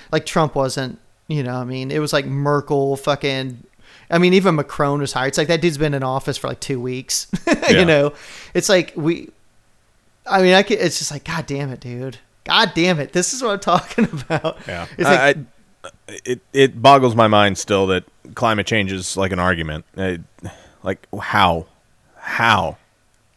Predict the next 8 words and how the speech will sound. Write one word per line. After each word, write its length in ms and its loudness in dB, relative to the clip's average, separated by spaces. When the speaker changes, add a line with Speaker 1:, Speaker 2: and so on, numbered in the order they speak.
Speaker 2:
How 200 2
the 100 4
Speaker 1:
Man. 240 -4
Speaker 2:
fuck 400 6
do 100 -6
you 140 0
people 580 -2
be, 180 -2